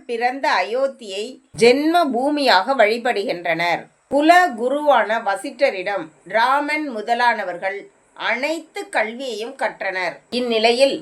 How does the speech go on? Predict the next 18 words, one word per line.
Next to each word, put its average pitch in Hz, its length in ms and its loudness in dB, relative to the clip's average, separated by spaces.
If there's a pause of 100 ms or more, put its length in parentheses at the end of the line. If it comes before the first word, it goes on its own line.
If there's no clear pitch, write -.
(120)
அரசவைக்கு 320 760 2
வந்த 226 340 2
விஸ்வாமித்திரன் 285 1080 -2
வேண்டுகோளுக்கு 269 800 -2
இணங்கவும், 196 560 -6 (500)
தன்னுடைய 262 460 0 (120)
குல 277 220 -4 (140)
குருவான 262 600 -2 (380)
வசிட்டரின் 254 800 -4 (340)
அறிவுரையின்படியும் 233 1200 -4 (440)
விசுவாமித்திரன் 320 920 -6 (100)
வேள்வியை 285 600 -4
காக்க 196 340 -6 (640)
ராமரையும் 233 760 -2 (140)
லக்குமணனையும் 240 880 -6
காட்டிற்கு 294 640 -6
அனுப்புகிறான் 233 720 -6
தசரதன். 220 580 -4